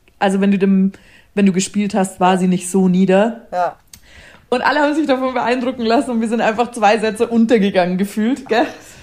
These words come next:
Speaker 1: Und, aber es war auch so, wir sind ja eigentlich stimmungsgeladen, aber es war alles so an uns vorbeilaufen. Kennst du das? Wenn du gar,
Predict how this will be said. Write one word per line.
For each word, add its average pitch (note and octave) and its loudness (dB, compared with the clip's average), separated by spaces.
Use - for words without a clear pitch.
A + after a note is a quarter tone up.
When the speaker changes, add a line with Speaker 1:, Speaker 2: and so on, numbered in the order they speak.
Speaker 1:
Und, C4 2
aber A#3+ 0
es A#3+ -2
war B3 2
auch A#3 -2
so, A#3 -4
wir B3+ 0
sind D#4+ 0
ja D4+ 2
eigentlich B3+ -4
stimmungsgeladen, G3 -2
aber G3 -6
es G3 -8
war A3 -4
alles A3+ -4
so G#3+ -8
an G3+ -4
uns G3+ -4
vorbeilaufen. F#3 -2
Kennst A#3 -6
du D4 -6
das? D#4+ -6
Wenn A3+ -4
du G3+ -2
gar, A3 -2